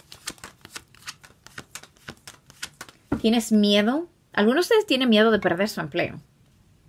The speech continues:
Tienen miedo de esperar para siempre y que algo no se solucione, que una oferta no llegue. Aquí está el signo de Géminis, Sagitario, Capricornio.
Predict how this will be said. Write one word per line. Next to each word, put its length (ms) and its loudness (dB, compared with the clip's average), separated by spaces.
Tienen 220 6
miedo 240 4
de 80 0
esperar 400 0
para 160 4
siempre 340 -4
y 40 -2
que 100 -2
algo 160 -2
no 80 -8
se 120 -6
solucione, 560 -4
que 60 -6
una 120 -2
oferta 380 0
no 100 -8
llegue. 380 -6
Aquí 160 -6
está 160 0
el 40 -6
signo 220 -4
de 100 -2
Géminis, 440 -2
Sagitario, 680 -2
Capricornio. 600 -2